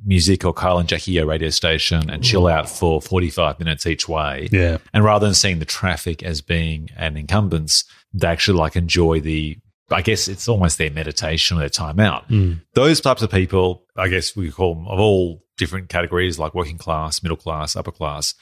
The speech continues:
Speaker 1: But many pe-, people, for whatever reason, would never catch a train or a bus.
Speaker 2: Mm.
Speaker 1: But everyone, not everyone, but many people have to catch a plane. And even though there's actually obviously different classes on the plane, everyone still walks in through the same door,
Speaker 2: Yep.
Speaker 1: past the same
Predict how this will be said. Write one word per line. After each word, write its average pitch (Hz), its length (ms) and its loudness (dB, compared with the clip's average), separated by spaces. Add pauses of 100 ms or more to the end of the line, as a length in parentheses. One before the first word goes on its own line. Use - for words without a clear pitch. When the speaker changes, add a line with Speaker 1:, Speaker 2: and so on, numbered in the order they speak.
(120)
Speaker 1:
But 107 140 0
many 120 300 4
pe-, 110 200 4
people, 90 480 0
for - 120 0
whatever 98 220 4
reason, 90 580 0
would 104 240 2
never 92 200 2
catch - 280 -8
a - 40 -10
train 85 220 -2
or 78 40 -6
a 78 40 -6
bus. 78 360 -2 (100)
Speaker 2:
Mm. 95 320 4
Speaker 1:
But 104 140 2
everyone, 117 840 2 (100)
not 120 160 2
everyone, 76 400 -8
but 82 160 -10
many 113 340 4
people 98 220 2
have 87 80 -2
to - 40 -12
catch - 220 -6
a - 60 -8
plane. 85 560 -4 (160)
And 107 100 2
even 113 180 4
though 101 120 6
there's 92 200 2
actually 82 600 -4
obviously 85 400 -6
different 80 420 -6
classes 95 640 0
on 78 120 -4
the 78 60 -6
plane, 76 600 -8 (340)
everyone 107 220 4
still 113 200 2
walks 110 280 2
in 95 80 -6
through 82 140 -10
the 76 100 -8
same 104 380 6
door, 101 580 4
Speaker 2:
Yep. - 340 -2
Speaker 1:
past 85 300 0
the 82 80 -8
same 95 640 2